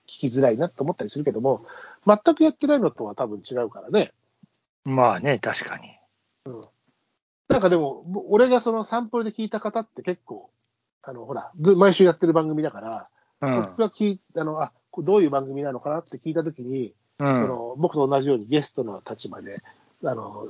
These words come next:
Speaker 1: 喋られる方のテンションが高かったのよ。
Speaker 2: あ、そう。
Speaker 1: なんか話が結構。
Speaker 2: ハイテンションで、「え、どうもー！」
Speaker 1: 割と。
Speaker 2: みたいな感じ？
Speaker 1: い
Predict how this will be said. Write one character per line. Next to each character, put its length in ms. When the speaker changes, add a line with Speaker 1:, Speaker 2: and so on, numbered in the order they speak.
Speaker 1:
喋 300
ら 120
れ 100
る 80
方 200
の 120
テ 180
ン 40
シ 100
ョ 40
ン 40
が 100
高 180
か 100
っ 40
た 140
の 80
よ。 120
Speaker 2:
あ、 160
そ 400
う。 40
Speaker 1:
な 20
ん 40
か 140
話 360
が 80
結 160
構。 60
Speaker 2:
ハ 100
イ 100
テ 100
ン 80
シ 100
ョ 40
ン 40
で、 140
「え、 120
ど 80
う 120
も 80
ー！」 0
Speaker 1:
割 220
と。 60
Speaker 2:
み 80
た 60
い 40
な 40
感 100
じ？ 80
Speaker 1:
い 40